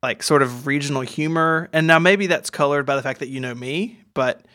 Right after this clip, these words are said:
like, I feel like overall, people who don't live in America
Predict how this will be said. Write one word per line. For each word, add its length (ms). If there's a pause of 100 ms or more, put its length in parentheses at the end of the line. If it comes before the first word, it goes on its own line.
(520)
like, 100
I 140
feel 220
like 140
overall, 1000 (560)
people 220
who 120
don't 280
live 160
in 80
America 640